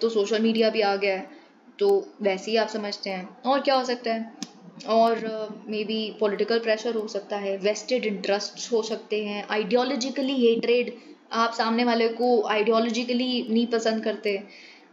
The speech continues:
या कभी-कभी आप फ्रस्ट्रेट हो जाते हो क्योंकि आपको पता है कि पकड़ा कैसे जा सकता है, कि इंसान को कैसे सबक सिखाया जा सकता है, लेकिन just because वो law permit नहीं करता तो आप फ्रस्ट्रेट हो जाते हो कि criminals घूमे जा रहे हैं लेकिन law criminals के favor में दिख रहा है हमें।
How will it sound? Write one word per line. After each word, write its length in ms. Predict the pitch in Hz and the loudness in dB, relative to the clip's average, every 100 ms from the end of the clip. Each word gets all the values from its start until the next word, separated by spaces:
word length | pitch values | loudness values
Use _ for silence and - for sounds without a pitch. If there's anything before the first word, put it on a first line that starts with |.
| 214 | 0
या 160 | 262 277 | 2 2
कभी-कभी 480 | 277 294 311 294 | 2 0 0 2
आप 120 | 311 311 | 2 2
फ्रस्ट्रेट 480 | 294 285 - 339 | 0 0 0 2
हो 80 | 302 | 4
जाते 260 | 202 185 220 | 2 2 -2
हो 60 | |
क्योंकि 220 | 233 247 277 | -2 -2 0
आपको 260 | 262 - | 0 -2
पता 280 | 285 254 302 | -2 -2 0
है 140 | 269 | 0
कि 100 | 269 | 0
पकड़ा 360 | 285 240 262 277 | 0 2 2 2
कैसे 280 | 269 254 262 | 0 -2 -2
जा 160 | 220 | -2
सकता 260 | 214 226 226 | -2 -2 0
है, 80 | 214 | 0
कि 140 | 220 | -2
इंसान 380 | 226 220 214 214 | -10 -4 -4 -4
को 80 | 226 | -2
कैसे 280 | 226 226 247 | -2 -2 -4
सबक 300 | 240 226 226 | -2 -2 -2
सिखाया 340 | 220 202 214 | 0 2 2
जा 140 | 208 | 2
सकता 260 | 190 196 240 | 0 -2 -2
है, 60 | 277 | 0
लेकिन 320 | 254 285 285 | 0 0 2
just 200 | 285 247 | 2 2
because 300 | 262 262 269 | -4 -2 2
वो 100 | 269 | 2
law 340 | 226 226 262 | 4 6 4
permit 480 | 262 - 254 247 247 | 2 0 4 4 2
नहीं 120 | 247 | 0
करता 260 | 240 226 226 | 0 0 0
तो 100 | 254 | 0
आप 100 | 269 | 0
फ्रस्ट्रेट 360 | 277 - 330 | -2 -2 -2
हो 80 | 277 | 0
जाते 240 | 190 190 208 | -2 -2 -4
हो 60 | |
कि 200 | 226 262 262 - - - | -4 -8 -10 -16 -18 -4
criminals 400 | 285 311 349 320 | 2 2 2 0
घूमे 320 | 220 220 208 262 | 2 2 4 2
जा 160 | 269 | 2
रहे 120 | 262 | 2
हैं 80 | 262 | 0
लेकिन 260 | 262 254 240 | 0 0 2
law 360 | 233 240 277 | 4 4 4
criminals 440 | 269 240 233 240 240 | 2 2 2 0 -2
के 100 | 233 | -2
favor 300 | 202 196 233 | -2 0 0
में 140 | 233 | 0
दिख 180 | 233 226 | 0 -2
रहा 100 | 226 | -2
है 60 | 220 | -2
हमें। 280 | 220 214 | -4 -6